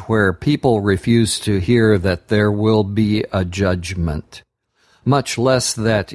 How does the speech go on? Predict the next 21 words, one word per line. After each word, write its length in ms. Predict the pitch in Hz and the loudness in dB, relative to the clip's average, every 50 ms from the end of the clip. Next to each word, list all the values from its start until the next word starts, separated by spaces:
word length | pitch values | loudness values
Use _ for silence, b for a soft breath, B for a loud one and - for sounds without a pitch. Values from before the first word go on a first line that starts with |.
| - _ _ | -20 _ _
you 320 | 120 117 127 147 151 139 | -4 0 2 2 4 4
are 160 | 123 120 117 | 4 2 2
the 160 | 113 117 120 120 | 2 0 -2 -2
judge. 680 | 113 110 123 127 135 131 104 85 80 82 - - - _ _ _ _ _ _ _ _ _ _ _ _ _ _ _ _ _ _ | -2 -2 0 0 2 2 0 -2 -4 -10 -16 -16 -18 _ _ _ _ _ _ _ _ _ _ _ _ _ _ _ _ _ _
So, 320 | - - - 143 143 135 127 | -6 -2 0 2 2 2 2
Lord, 580 | 123 117 123 131 135 135 127 120 107 101 107 | 0 0 0 2 2 4 4 2 2 0 -2
we 280 | 104 113 139 147 139 - | -2 -2 -2 0 0 -2
ask 440 | - 139 135 135 135 - - - - | 0 0 0 0 0 -2 -6 -6 -2
you 180 | 123 131 135 131 | 0 0 0 0
to 160 | - 131 123 | -2 -4 -4
give 240 | 117 117 123 113 127 | 0 0 0 2 2
us 300 | 123 117 117 - - 120 | 0 0 0 -2 -4 -2
love 440 | 110 110 117 120 127 127 123 117 | 0 2 4 4 2 2 0 -4
for 340 | - - - 110 120 120 117 | -6 -10 -4 -2 0 0 0
people 600 | 110 - 135 127 120 - - 104 92 85 78 76 - _ _ _ _ - | 0 -2 -2 -2 -2 -2 -2 -2 -2 -2 -4 -8 -12 _ _ _ _ -4
like 440 | 110 110 107 110 104 - - - - | -2 0 0 0 -2 -4 -8 -8 -4
your 420 | 110 110 113 117 123 123 123 - - | 0 2 2 4 4 4 2 0 0
own 340 | 117 120 120 117 117 110 101 | 0 2 2 2 2 2 2
love 480 | 101 101 104 107 107 101 95 87 87 | 0 2 2 2 2 0 0 -4 -6
for 440 | 98 101 - - - 123 120 110 110 | -10 -14 -18 -8 -2 0 2 2 2
them. 440 | 98 98 92 85 78 76 71 71 | 0 0 -2 -2 -4 -4 -8 -10